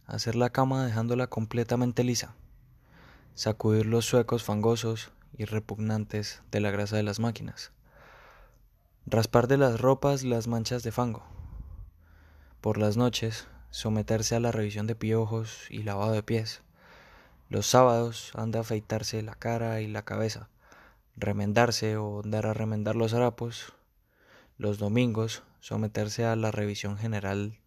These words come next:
de la sarna y a la revisión de los botones de la chaqueta, que tienen que ser siempre cinco.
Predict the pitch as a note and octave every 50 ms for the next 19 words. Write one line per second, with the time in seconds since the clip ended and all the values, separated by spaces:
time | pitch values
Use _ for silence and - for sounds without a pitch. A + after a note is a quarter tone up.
0 | _ - A2 G#2+ G2 F#2+ - - A2 A2+ A2 A2 A2 A#2 - - _ _ _ _
1 | _ _ _ - - - - _ _ - G#2+ A2 A2+ A2 A2 A#2 A#2 A2+ A2 G#2
2 | A2+ G#2+ A2 G#2+ A#2 B2 B2 A#2+ A2+ A2+ A2 G#2 - A2 G#2 A2 A2 A2+ A2+ A#2+
3 | A2+ - - G#2 - A2+ A2 - A2+ A2 - _ _ _ _ _ _ _ _ _
4 | _ _ _ - G#2 - - G2+ G2+ G2+ G2+ - A2 G#2 - G#2+ G#2 G2+ G#2+ G#2
5 | - _ _ _ - - - - G#2 G2+ G2+ - G#2 G2+ G2+ G#2+ G#2 G2+ G#2+ -
6 | -